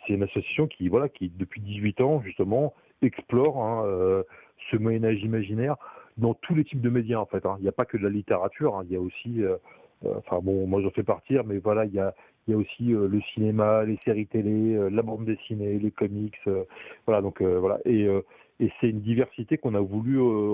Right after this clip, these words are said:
retrouver aussi dans le, dans le dictionnaire, parce que justement, on essaie d'aborder un peu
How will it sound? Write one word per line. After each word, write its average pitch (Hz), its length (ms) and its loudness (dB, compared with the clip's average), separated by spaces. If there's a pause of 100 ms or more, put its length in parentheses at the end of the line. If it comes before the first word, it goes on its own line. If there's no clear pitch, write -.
(100)
retrouver 123 480 0
aussi 139 320 -2
dans 127 140 -2
le, 95 240 -2 (580)
dans 107 120 2
le 104 80 -2
dictionnaire, 107 440 0
parce 104 140 -10
que 98 120 -4
justement, 117 260 -2
on 117 80 -2
essaie 104 180 -2
d'aborder 98 380 0
un 127 100 2
peu 139 220 0